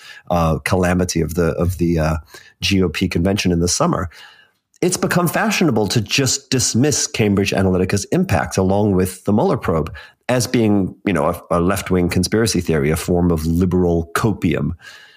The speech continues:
But if you really look into what they were doing, here's where this is relevant, and how they worked with the Brexit campaign as well. Essentially, these were just opportunistic people with the right skill set to be early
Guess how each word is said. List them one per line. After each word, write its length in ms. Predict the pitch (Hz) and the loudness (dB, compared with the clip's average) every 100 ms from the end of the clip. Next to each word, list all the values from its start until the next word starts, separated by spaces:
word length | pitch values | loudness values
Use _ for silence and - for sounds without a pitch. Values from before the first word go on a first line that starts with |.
| _ _ _ - | _ _ _ -2
But 320 | 151 156 - | 0 0 -2
if 180 | 139 - | -4 0
you 120 | 175 151 | -2 0
really 480 | 185 262 302 285 - | 0 2 2 0 -2
look 260 | 131 151 - | 0 0 0
into 360 | 135 127 120 | 0 0 0
what 500 | 101 98 104 98 - _ | 0 0 0 0 -4 _
they 160 | - 104 | 0 2
were 160 | 92 | 2
doing, 400 | 82 92 82 73 | 0 0 2 0
here's 240 | 78 156 160 | 0 0 0
where 80 | 117 | 0
this 180 | 139 | 0
is 160 | 90 - | -2 0
relevant, 480 | 90 87 80 64 - - - - | 0 0 -2 -6 -10 -18 -14 -2
and 140 | 107 | 0
how 240 | 90 131 165 | 2 0 2
they 180 | 143 | 2
worked 520 | 104 87 110 110 - 101 | 2 2 0 0 -2 -6
with 120 | - | -4
the 80 | 87 | -2
Brexit 460 | 107 104 - - | -2 -2 -4 -4
campaign 420 | - 90 90 92 | -2 0 0 0
as 180 | 87 85 | 0 0
well. 320 | 131 101 80 - - _ _ _ 147 | 0 0 -2 -8 -20 _ _ _ -2
Essentially, 840 | 135 - 170 226 - 95 87 90 - | -2 0 0 0 0 0 0 -4 -2
these 280 | 131 139 - | 0 0 0
were 120 | 135 | -2
just 420 | 92 - 135 - - | -2 -2 0 -2 -4
opportunistic 760 | 120 131 123 110 110 - 120 | -2 -2 0 0 0 -2 -4
people 320 | - 101 101 | -2 0 2
with 160 | 92 95 | 0 0
the 80 | 92 | 0
right 260 | 98 - | 2 0
skill 340 | - - 139 139 | -2 -2 0 0
set 360 | - 80 - - - - _ | 0 -2 -4 -12 -20 -20 _
to 440 | - 117 110 92 - _ _ _ | 0 2 2 0 -4 _ _ _
be 200 | 113 123 - | -4 -4 0
early 580 | 127 165 98 67 - | 0 2 2 -2 -6